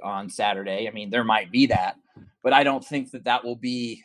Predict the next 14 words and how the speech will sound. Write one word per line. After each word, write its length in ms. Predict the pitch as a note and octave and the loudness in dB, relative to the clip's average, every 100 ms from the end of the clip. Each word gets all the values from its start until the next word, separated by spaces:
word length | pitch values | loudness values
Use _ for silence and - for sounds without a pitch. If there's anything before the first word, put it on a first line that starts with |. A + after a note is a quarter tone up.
| - | -8
the 80 | A2+ | -4
reason 400 | A#2+ B2+ A#2+ A2+ | 0 0 0 -4
why 220 | A#2 A2 | -2 -2
he 160 | A2 A2+ | -4 -4
rushes 380 | A2+ A#2+ A#2 - | -2 -2 -6 -14
for 120 | A2 | -14
two 200 | - B2 | -8 -4
hundred 260 | B2 D#3+ A#2 | -2 -2 -2
yards 360 | F#2+ G2 G#2+ | -2 -2 -6
as 40 | G#2+ | -12
opposed 340 | G2+ A2+ G2 | -2 -2 -2
to 60 | A2 | -10
the 140 | G#2 | -2
average 320 | G#2 G#2 A#2 | 0 0 -2